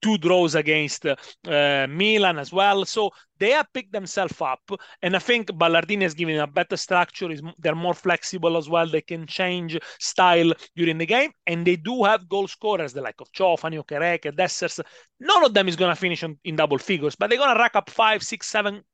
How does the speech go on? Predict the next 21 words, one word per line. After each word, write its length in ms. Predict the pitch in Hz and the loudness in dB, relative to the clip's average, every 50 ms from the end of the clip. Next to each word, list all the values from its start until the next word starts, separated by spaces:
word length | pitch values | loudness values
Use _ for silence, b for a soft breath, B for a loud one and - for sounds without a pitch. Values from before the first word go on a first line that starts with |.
| _ _ _ | _ _ _
say 180 | - 294 254 | -8 -8 -6
seven, 300 | - - 294 285 277 269 | -2 -2 -2 0 2 0
eight 180 | 262 247 202 190 | 0 -2 -2 -4
goals 320 | 208 240 233 226 - - | -2 0 0 0 -2 -4
each. 340 | 233 196 151 - - - - 202 b b b b b - | -6 -6 -6 -8 -10 -12 -12 -12 b b b b b -2
And 100 | 220 220 | -2 0
I 20 | |
think 180 | - 311 320 269 | 2 2 2 4
that's 200 | 254 202 - - | 2 2 2 0
a 60 | 175 | -2
decent 520 | 160 160 160 220 214 - - 185 170 - - | -4 -4 -4 -4 -2 -2 -2 -2 0 2 4
tally 340 | 185 165 156 139 143 139 B B B B B | 4 4 4 2 -2 -4 B B B B B
for 200 | - - 180 170 | -4 0 0 2
a 60 | 165 | 2
newly 260 | 165 170 196 208 196 180 | 0 0 2 2 2 2
promoted 480 | - 165 170 165 165 170 165 160 156 | 2 0 0 0 0 -2 -2 -4 -4
side 400 | - - - 143 151 143 139 135 | -4 0 2 2 2 2 0 -2
that, 60 | 156 | -2
let's 160 | 151 156 147 165 | -2 -2 -2 -4
not 180 | 190 180 - | -6 -6 -6
forget, 360 | - 156 147 160 151 151 - | -8 -10 -4 -2 -2 -2 -4